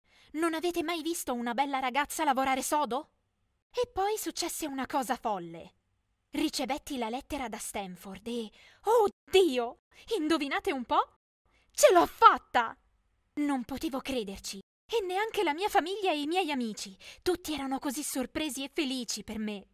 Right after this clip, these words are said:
Onestamente, rinunciare alla musica era un peccato, ma studiarla non mi avrebbe aiutato a riavere Logan. Invece questo sì. Sarei stata nella sua stessa università,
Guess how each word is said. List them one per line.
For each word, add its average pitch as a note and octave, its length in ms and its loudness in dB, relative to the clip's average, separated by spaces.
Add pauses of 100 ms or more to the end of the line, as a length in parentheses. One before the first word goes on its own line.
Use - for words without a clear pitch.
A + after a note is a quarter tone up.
(420)
Onestamente, C#4+ 840 -2 (160)
rinunciare D#4 580 -2
alla C#4 160 -4
musica A#3+ 480 -8
era A#3+ 140 -6
un B3 140 -6
peccato, G3+ 600 -8 (400)
ma C#4 160 -4
studiarla A#3 720 -4
non B3+ 220 -2
mi B3+ 80 -2
avrebbe B3+ 280 -4
aiutato A#3 540 -6
a G3 40 -12
riavere G3+ 360 -6
Logan. E3+ 420 -10 (260)
Invece A3 440 -6
questo A#3+ 340 -8
sì. E3+ 300 -14 (500)
Sarei F4+ 380 0
stata G4+ 340 -4
nella D4 220 -6
sua G#3 160 -8
stessa - 420 -4
università, A#3 720 -6